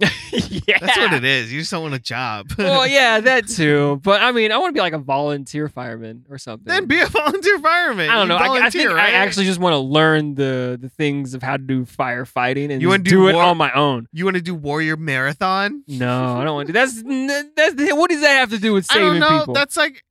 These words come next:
Speaker 1: That's a firefighter thing, yes. Like, if
Speaker 2: Firefighter
Speaker 1: you're
Speaker 2: thing,
Speaker 1: thinking about
Speaker 2: right?
Speaker 1: a, a cliche firefighter, they probably run the Iron Man. <laughs>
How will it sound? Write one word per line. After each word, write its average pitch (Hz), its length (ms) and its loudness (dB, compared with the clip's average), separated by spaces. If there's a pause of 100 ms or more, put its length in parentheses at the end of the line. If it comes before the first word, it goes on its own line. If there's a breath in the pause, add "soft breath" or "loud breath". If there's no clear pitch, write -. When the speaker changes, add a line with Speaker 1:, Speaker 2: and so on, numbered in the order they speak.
(180)
Speaker 1:
That's 202 120 2
a 247 60 4
firefighter 190 580 2
thing, 147 280 -2
yes. 151 320 0
Like, 160 140 0
if 247 140 0
Speaker 2:
Firefighter 254 60 -6
Speaker 1:
you're 165 80 -2
Speaker 2:
thing, 165 80 -6
Speaker 1:
thinking 175 200 -2
about 151 180 0
Speaker 2:
right? 131 200 -6
Speaker 1:
a, - 280 -14
a 151 40 -8
cliche 170 360 -4
firefighter, 139 480 -2
they 139 100 -6
probably 139 360 -6
run 131 200 -10
the 110 120 -12
Iron 117 260 -4
Man. 95 260 -14
<laughs> 180 40 0